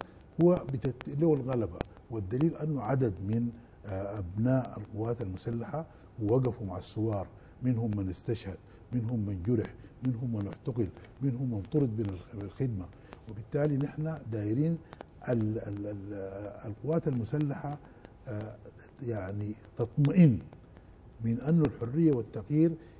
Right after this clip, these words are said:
هي السند للقوات المسلحة، لأنها هي ده الجيش السوداني. أما إذا كان حدثت خلافات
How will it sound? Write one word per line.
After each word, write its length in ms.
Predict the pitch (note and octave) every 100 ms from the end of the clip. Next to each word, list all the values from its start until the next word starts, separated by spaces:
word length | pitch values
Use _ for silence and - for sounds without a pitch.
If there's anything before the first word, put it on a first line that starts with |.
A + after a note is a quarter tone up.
| - D#3+
هي 120 | D#3+
السند 480 | C#3+ - G#3 F#3 A#2+
للقوات 460 | B2 A#2 C3+ C#3+ C#3+
المسلحة، 580 | A2+ G#2+ D3+ D3 E3
لأنها 400 | D3 A#2 D3 D3
هي 140 | C3 D3+
ده 80 | D3+
الجيش 320 | B2 D#3 -
السوداني. 520 | - A2 G#2+ F#2 E2 - - - - D#4
أما 240 | D4 G3+
إذا 220 | D3 B2+
كان 240 | A2 D#3+ C#3
حدثت 340 | - C#3+ A#2+ A2
خلافات 500 | A#2 G2+ - C3